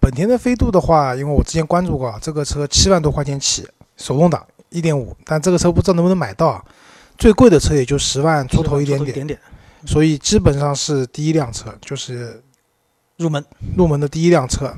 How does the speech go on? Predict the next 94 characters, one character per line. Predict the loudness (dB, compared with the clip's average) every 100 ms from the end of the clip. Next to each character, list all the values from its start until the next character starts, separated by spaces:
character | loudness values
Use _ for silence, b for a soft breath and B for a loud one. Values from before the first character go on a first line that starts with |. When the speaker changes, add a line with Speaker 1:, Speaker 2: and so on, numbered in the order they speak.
| -10
Speaker 1:
然 | -6
后 | -2 0
到 | 0 0
这 | 0
个 | 0
时 | -2 -4
候 | -2 -2
要 | -2
换 | 0 0 0
了， | -10 -20 b b b b b b
也， | -12 -10 -10 -14 _ -8
那 | -6 -6
可 | -8
能 | -8 -2
卖 | -2
的 | -2
那 | -2
比 | -2
较 | -2
多 | -2 2 2
啊。 | 0 -14
然 | -10 -4
后 | -2
因 | 2 4
为 | 4 2 -2
这 | 0
个 | 2
车 | 2
的 | 0
保 | 0 4 6
有 | 6 4
量 | 0 0
啊， | -4
包 | 0 0
括 | 0
它 | -2 -2 0
的 | 2
油 | 0
耗 | 2 0
低， | 0 -4 -8 -10 B B B
因 | 6
为 |
很 | 6 6
多 | 6
人 | 6
买 | 2
二 | 2 0
手 | 0 -6
车， | -8 -10 -12 B B B B B _
肯 | 0
定 | 0
考 | 0 0
虑 | 2
一 | 4
个 | 2
经 | 0
济 | -2 -2
实 | -2 -2
用 | -4
性 | -6
的 | -8
问 | -8
题。 | -10 -14 -18 _
Speaker 2:
对， | -10 -10
会 |
考 | -8
虑 | -2
更 | 0
多。 |
Speaker 1:
那 | 2
这 | 4
个 | 4
车 | 4 0
子 | -2 -2
最 | -2
主 | 0
要 | -2
特 | -2
点， | -4 -4
我 | -4
觉 | -6
得 | -6
一 | -6 -4
个 | -4
是 | -4 -6 -8 -10
它 | -8
的 | -6
油 | -6
耗 | -4
肯 | -6 -8
定 | -12
是 | -14
低 | -10
的， | -10